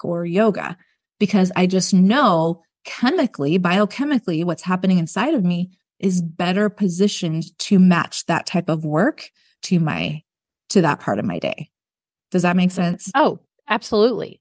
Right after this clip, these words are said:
Speaker 2: I love
Speaker 1: Yeah.
Speaker 2: it. Now, but we can have that and know that information. And so why, why would it be hard for us to,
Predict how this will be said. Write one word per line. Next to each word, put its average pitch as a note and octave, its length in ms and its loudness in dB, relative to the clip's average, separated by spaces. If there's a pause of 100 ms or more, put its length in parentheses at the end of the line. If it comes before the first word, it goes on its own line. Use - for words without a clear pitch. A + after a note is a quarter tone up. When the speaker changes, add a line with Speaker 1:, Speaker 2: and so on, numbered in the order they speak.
Speaker 2:
I F3+ 80 -4
love G#3 200 2
Speaker 1:
Yeah. - 80 -8
Speaker 2:
it. - 120 -12 (140)
Now, G3+ 220 0 (340)
but A#3 160 2
we D4+ 160 0
can D#4 160 -2
have C#4 260 0
that G#3+ 280 0
and G#3 180 -2
know B3 240 -2
that F3+ 220 -6
information. G3 1040 -6
And G#3+ 160 0
so G3+ 380 6
why, C4 640 4 (400)
why A#3+ 280 4
would E4 180 4
it A#3 140 -2
be B3 180 2
hard G#3+ 540 2
for G#3+ 140 0
us - 440 -6
to, G3 600 0